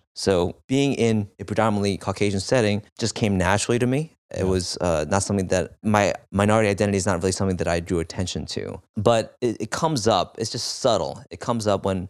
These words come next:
Speaker 1: um, the Navy does a big, makes a big deal about celebrating, like,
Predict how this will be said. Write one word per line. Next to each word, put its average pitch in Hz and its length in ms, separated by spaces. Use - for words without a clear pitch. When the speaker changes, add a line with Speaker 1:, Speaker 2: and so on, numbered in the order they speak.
Speaker 1:
um, 85 420
the 110 80
Navy 135 260
does 117 180
a 101 40
big, 117 680
makes 110 160
a 107 40
big 104 280
deal 101 240
about 92 260
celebrating, 92 640
like, 87 240